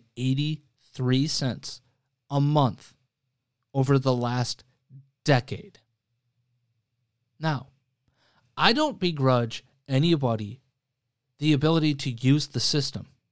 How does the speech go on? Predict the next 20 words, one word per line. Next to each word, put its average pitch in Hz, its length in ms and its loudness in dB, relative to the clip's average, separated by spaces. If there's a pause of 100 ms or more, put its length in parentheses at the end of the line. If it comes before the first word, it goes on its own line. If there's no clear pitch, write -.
(1080)
because 135 560 4 (340)
this 135 420 4
is 208 220 6
the 143 140 4
system - 520 -4 (680)
that 147 180 0
the 160 80 0
federal 220 400 2
government 160 480 2
has 113 380 -4 (100)
set - 340 -4
up. - 220 -16 (240)
This 226 220 4
is 262 160 -2
the 208 260 -4
ultimate 226 640 0
boondoggle 143 800 4 (120)
for - 200 -2
the 160 100 -4
taxpayer. - 880 -8